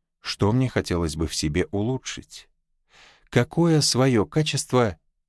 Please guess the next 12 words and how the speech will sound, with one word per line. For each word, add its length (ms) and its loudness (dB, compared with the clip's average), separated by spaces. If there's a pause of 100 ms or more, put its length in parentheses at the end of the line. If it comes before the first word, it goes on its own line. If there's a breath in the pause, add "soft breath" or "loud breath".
я 240 0
хотел 380 -2
бы 240 0
изменить? 760 -2 (2000)
Выберите 720 2
одну 400 2
эмоцию, 580 0
от 120 0
которой 480 2
вы 160 0
хотите 520 -4 (200)
отучиться. 760 -6